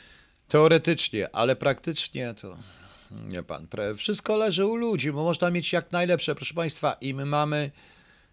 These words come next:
e, tajny przyjaciel, to wcale nie, to nie chodzi o pieniądze. I powiem wbrew pozorom, że, e, dobrze powiem, że nawet u Amesa nie chodziło tylko i wyłącznie o pieniądze, ale to było połączone z ambicją. Rosjanie idealnie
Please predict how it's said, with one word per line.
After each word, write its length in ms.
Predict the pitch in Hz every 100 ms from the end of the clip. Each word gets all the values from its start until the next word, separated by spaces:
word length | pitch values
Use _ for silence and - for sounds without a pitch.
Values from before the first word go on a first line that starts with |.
| -
e, 720 | 107 113 113 117 120 120 120
tajny 300 | 123 147 139
przyjaciel, 440 | 120 143 131 - 139
to 140 | 156
wcale 400 | - 165 151 147
nie, 460 | 143 135 120 110 104
to 120 | 131
nie 120 | 131
chodzi 280 | 120 135 113
o 60 | 120
pieniądze. 600 | 120 104 95 87 78 80
I 40 |
powiem 280 | - 165 175
wbrew 200 | 160 170
pozorom, 500 | 170 175 175 151 139
że, 220 | 123 135 123 - - _ -
e, 260 | 110 120
dobrze 300 | 131 160 139
powiem, 280 | 147 156 143
że 260 | 123 147 143
nawet 360 | 156 165 165
u 100 | 175
Amesa 420 | 180 170 131 - 113
nie 100 | 113
chodziło 420 | 123 120 143 139
tylko 380 | - 240 240 190
i 60 |
wyłącznie 360 | 160 180 - 160
o 20 |
pieniądze, 480 | 160 156 170 160 160
ale 120 | 156
to 140 | 156
było 180 | 151 160
połączone 480 | 151 151 143 156 147
z 60 | 143
ambicją. 500 | 139 143 - 123 -
Rosjanie 500 | 113 127 - 156 156
idealnie 1000 | - 147 135 147 - 147 147 113 87